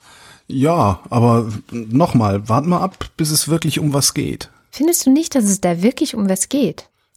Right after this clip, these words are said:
Speaker 1: In, bestimmt nicht im Sinne eines rechtskonservativen Richters am obersten Gerichtshof.
Speaker 2: Mm, <laughs> du meinst, mal gucken, was passiert, wenn wir über Abtreibung reden.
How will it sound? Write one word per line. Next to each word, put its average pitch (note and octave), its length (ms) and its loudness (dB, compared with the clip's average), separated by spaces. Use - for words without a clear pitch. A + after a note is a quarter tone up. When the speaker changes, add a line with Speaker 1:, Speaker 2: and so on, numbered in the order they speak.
Speaker 1:
In, F2+ 440 0
bestimmt G2+ 320 -2
nicht C3+ 160 0
im A#2+ 140 4
Sinne B2 260 4
eines A#2+ 240 2
rechtskonservativen A#2 960 2
Richters A2+ 380 2
am G#2+ 100 0
obersten G#2 380 -2
Gerichtshof. F#2+ 640 -4
Speaker 2:
Mm, F#3 960 -4
<laughs> - 120 0
du F#3+ 120 2
meinst, F#3 440 0
mal F#3+ 100 0
gucken, A#3+ 300 0
was G#3 160 2
passiert, - 320 0
wenn F3+ 160 2
wir F3+ 60 2
über E3+ 200 -2
Abtreibung D3+ 540 -6
reden. D3 320 -8